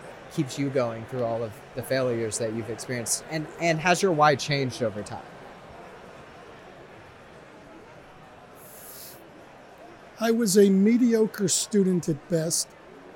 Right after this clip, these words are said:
Speaker 2: and that was even through law school. Yet I found myself to be a lifelong learner.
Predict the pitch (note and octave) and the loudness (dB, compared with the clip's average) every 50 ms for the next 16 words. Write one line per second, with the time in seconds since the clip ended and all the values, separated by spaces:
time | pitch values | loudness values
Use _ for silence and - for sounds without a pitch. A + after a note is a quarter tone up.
0 | - - - F3+ F3+ F#3 F#3+ G#3+ G#3+ F#3+ E3+ E3 G3+ G3 F#3+ F#3 D#3 - - F3+ | -18 -10 -4 -2 0 0 0 0 0 0 0 2 2 2 2 0 -2 0 0 -2
1 | E3+ E3+ F3+ F3+ F3+ E3 - - - F#3 D3+ D#3+ E3+ - - - - - - - | 0 0 -2 -4 -4 -4 -6 -6 -6 -6 -6 -6 -8 -10 -16 -20 -20 -20 -20 -20
2 | - - - - - F#3+ F#3+ G3+ F#3 F3 - - A3 A3 A3+ B3 C4 B3 G3+ - | -20 -20 -18 -8 -4 -2 0 0 0 -2 0 0 0 2 4 4 4 2 2 0
3 | - - F#3+ G#3+ G#3 - - - A3+ G#3+ G#3 G3 - - - G#3 F#3 E3 E3 F#3+ | -4 -2 0 0 0 0 0 0 0 0 -2 -4 -6 -6 -4 -2 -2 0 2 4
4 | F3+ F3 F3 F3 F3 F3 D#3+ - - - - E3+ F3+ F3+ E3+ F#3 F#3 F3 - G3+ | 4 6 6 4 2 0 -2 -6 -10 -8 -4 -2 0 0 0 0 -2 -2 -2 -4
5 | F#3 E3+ E3 E3 E3 D3+ D#3 D3+ C#3+ D#3 F#3+ G#3+ | -4 -2 -2 -2 -2 -2 -4 -4 -4 -4 -6 -8